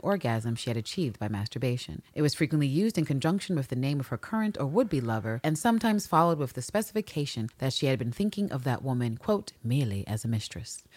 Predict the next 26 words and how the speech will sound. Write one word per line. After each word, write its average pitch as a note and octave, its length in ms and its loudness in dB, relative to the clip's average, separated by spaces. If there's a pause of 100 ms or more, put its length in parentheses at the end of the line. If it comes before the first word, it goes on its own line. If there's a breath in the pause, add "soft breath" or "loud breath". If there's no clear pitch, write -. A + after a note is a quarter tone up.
(120)
Without F3 320 6
an D#3+ 80 4
accessible F3+ 500 4
language F3 380 4
of C#3+ 100 4
female C#3+ 360 2
sexual C3 400 -2
pleasure D#3+ 320 0
to C3 100 -2
draw G3 240 2
on, A#2 480 0
Anne A#3 220 6
had E3+ 200 4
devised D#3+ 540 4
an C#3+ 160 -2
idiosyncratic D#3+ 760 2
lexicon C#3 580 0
by A#2 160 0
which D3+ 240 0
to C#3 100 -2
record B2+ 400 0
her B2 120 0
sexual A#2+ 380 -4
activity. A#2 520 -4 (220)
Quote, C3 360 0
"Grubbling" E3 500 4